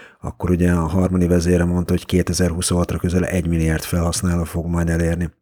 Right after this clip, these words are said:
A Harmony egy első rétegű blokklánc protokoll, aminek célja, hogy hidakat hozzon létre az összes fő blokkláncokkal,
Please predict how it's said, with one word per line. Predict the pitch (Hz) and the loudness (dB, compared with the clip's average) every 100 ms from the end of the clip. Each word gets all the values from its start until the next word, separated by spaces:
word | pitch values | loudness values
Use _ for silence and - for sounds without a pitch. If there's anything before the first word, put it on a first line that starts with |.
| - - - - _ | -20 -20 -20 -20 _
A | 90 | 2
Harmony | 113 110 101 101 | 4 4 4 4
egy | 98 104 | 6 6
első | 107 101 95 | 4 2 2
rétegű | 95 92 92 92 | 4 4 2 0
blokklánc | 85 95 92 90 90 | 0 0 2 0 0
protokoll, | - 95 95 - 107 107 | -2 -2 -2 0 4 4
aminek | 92 98 92 | 2 0 0
célja, | - - 107 95 90 | -2 2 4 4 2
hogy | 87 | 0
hidakat | - - - 98 92 - 85 | -6 -10 -4 0 2 2 -4
hozzon | - 90 82 90 | -2 -2 2 4
létre | 92 90 90 | 4 2 0
az | 85 | 0
összes | 92 - 92 - | 0 0 0 0
fő | - 95 | 0 0
blokkláncokkal, | 85 90 95 92 87 98 - 104 107 | 2 0 2 0 0 -2 -2 0 -2